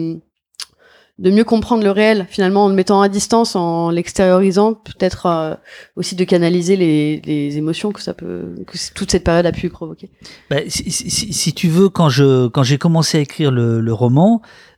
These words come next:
Speaker 2: euh, j'étais en plein dans mes signalements, euh, alors là, pour le coup, euh,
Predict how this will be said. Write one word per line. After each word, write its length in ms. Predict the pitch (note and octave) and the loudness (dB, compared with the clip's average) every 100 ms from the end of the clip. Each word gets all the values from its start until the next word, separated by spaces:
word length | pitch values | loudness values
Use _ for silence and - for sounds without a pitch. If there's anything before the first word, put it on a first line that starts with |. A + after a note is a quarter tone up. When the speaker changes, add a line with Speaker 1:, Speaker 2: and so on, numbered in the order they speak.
| B2+ | 0
Speaker 2:
euh, 160 | A#2+ | 2
j'étais 380 | A2 A2 - D#3+ | 4 2 0 0
en 100 | B2+ | 0
plein 280 | - D#3+ E3+ | 2 2 2
dans 140 | C#3+ | 0
mes 100 | A#2+ | -2
signalements, 840 | A2+ - A#2+ A2+ A#2 C3 D#3+ C#3+ A2+ | -4 -2 0 0 2 2 4 2 2
euh, 640 | G#2+ G#2 G#2 G2+ G2 G2+ | 0 -2 -4 -8 -10 -12
alors 220 | G2+ G2+ | -10 -2
là, 120 | B2 B2+ | 0 2
pour 160 | A#2+ | 2
le 120 | A#2 | 2
coup, 360 | A2+ D3 C#3+ C3 | 2 2 2 4
euh, 180 | A2 | 2